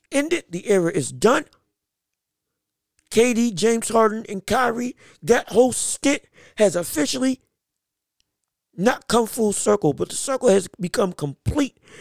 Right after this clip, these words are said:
in terms of the journey is over. Everybody's gone. Everybody's left. And, and nobody in the organization is better for it.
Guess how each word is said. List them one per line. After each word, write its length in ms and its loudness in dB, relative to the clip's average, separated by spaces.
in 160 0
terms 380 0
of 140 0
the 100 0
journey 540 2
is 140 6
over. 340 6
Everybody's 640 4
gone. 320 0
Everybody's 640 2
left. 340 2
And, 340 0
and 380 -2
nobody 640 2
in 200 0
the 80 -4
organization 540 2
is 60 -8
better 180 0
for 200 -12
it. 80 -20